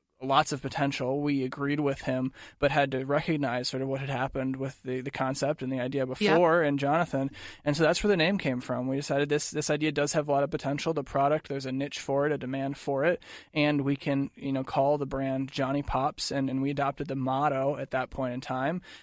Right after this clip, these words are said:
Speaker 1: and it's on the back of every box we sell today, "A better pop for a better world." And the first part of that was and still is donating a portion of our proceeds to supporting addiction and recovery research and rehabilitation. And so that was, that was the beginning. It was an idea.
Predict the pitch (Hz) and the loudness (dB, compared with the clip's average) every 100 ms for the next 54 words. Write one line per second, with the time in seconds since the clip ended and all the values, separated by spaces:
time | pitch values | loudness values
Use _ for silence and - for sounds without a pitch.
0 | - 139 135 135 127 135 135 143 151 165 | -4 -2 0 0 2 0 2 2 4 4
1 | 143 135 - 139 - 131 123 143 139 135 | 4 2 -4 -6 -2 0 0 -2 0 2
2 | 135 135 139 139 131 - 135 135 127 - | 2 0 0 -2 -4 -4 -6 -4 -6 -4
3 | 131 113 113 185 - - _ - 143 147 | -4 -4 -6 -10 -14 -20 _ 2 2 4
4 | 160 151 - 147 143 127 131 131 151 143 | 2 0 2 2 4 2 2 4 4 2
5 | 135 - 139 139 147 139 135 135 131 135 | -2 0 0 2 0 0 -2 -2 -2 -4
6 | 139 135 135 131 123 - 139 143 139 139 | -6 -4 -4 -4 -4 -2 -4 -2 -6 -6
7 | - 143 131 - 135 135 135 - - - | -6 -6 -6 -4 -2 -2 -4 -8 -20 -20
8 | - 135 139 156 - 143 131 135 156 135 | -2 0 2 0 0 0 -2 -2 -4 -2
9 | 135 135 135 139 - 135 131 127 131 135 | -2 -2 -2 -2 0 -2 -2 -6 -6 -6
10 | 127 123 117 - 107 127 - - - 135 | -4 -4 -4 -6 -6 -6 -8 -12 -8 -2
11 | 143 160 143 151 196 170 147 156 170 175 | -2 2 4 6 6 4 4 2 4 4
12 | 170 156 175 151 131 139 135 135 135 135 | 4 4 4 4 0 -2 -4 -4 0 2
13 | 139 147 | 4 4